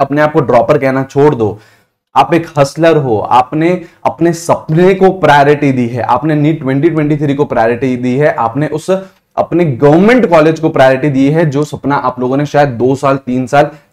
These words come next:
चार साल पहले लिया था कि नहीं यार उस कॉलेज में जाके ही एमबीबीएस करनी है। तो आप एक ड्रॉपर नहीं हो, आप एक हसलर हो और इतनी मेहनत करनी है हमें इस बार कि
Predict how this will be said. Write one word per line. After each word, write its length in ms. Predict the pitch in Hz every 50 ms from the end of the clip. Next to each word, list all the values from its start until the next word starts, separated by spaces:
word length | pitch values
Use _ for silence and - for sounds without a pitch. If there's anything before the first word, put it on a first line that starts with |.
| _ -
चार 240 | 190 175 190 202
साल 240 | 220 - 214 196 185
पहले 300 | - - 131 - 131 135
लिया 260 | 135 127 123 120 117
था 120 | 117 - 143
कि 180 | 147 156 156
नहीं 240 | 135 135 143 151 151
यार 180 | 151 147 151 - -
उस 140 | 143 -
कॉलेज 400 | - _ - 131 131 135 156 151
में 160 | 151 156 156 147
जाके 280 | 127 120 117 110 117 135
ही 260 | 131 139 160 175 156 151
एमबीबीएस 560 | 131 127 131 135 135 127 123 131 135 143 -
करनी 360 | - 117 104 117 123 120 131
है। 200 | 120 107 92 - - _ _ _ _ _ _ _ _ _ _ _ _ -
तो 120 | - - _ 123
आप 260 | 139 165 180 - - -
एक 140 | 160 143
ड्रॉपर 420 | 123 104 120 117 117 117 - 156 151
नहीं 260 | 151 160 156 156 160
हो, 80 | 165 156
आप 300 | - 120 123 123 - 143
एक 140 | 143 143 - -
हसलर 380 | 131 123 110 - 143 151 160 160
हो 280 | 160 160 165 160 160 - _ _ _ _ _ _ _ 170
और 180 | 175 175 - -
इतनी 320 | 160 - 170 180 214 262
मेहनत 360 | 269 214 170 151 156 165 156 160
करनी 300 | 147 151 143 143 147 147
है 100 | 147 143
हमें 200 | 135 139 143 135
इस 180 | 123 127 120 113
बार 280 | 113 117 120 127 143 175 185 - _ _ _ _ -
कि 300 | 170 190 233 233 226